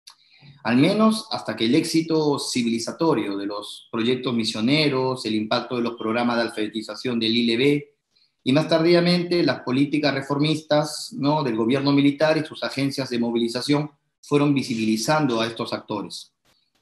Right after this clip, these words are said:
Hasta entonces, al margen de las pocas líneas que dejaron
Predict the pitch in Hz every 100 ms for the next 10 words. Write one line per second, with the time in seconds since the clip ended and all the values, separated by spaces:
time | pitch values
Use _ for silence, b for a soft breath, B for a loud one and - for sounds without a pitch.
0 | _ - 120 113 165 180 185 214 - -
1 | 110 107 123 160 156 160 151 127 113 110
2 | - 147 135 120 147 151 139 - 107 113
3 | 139 139 120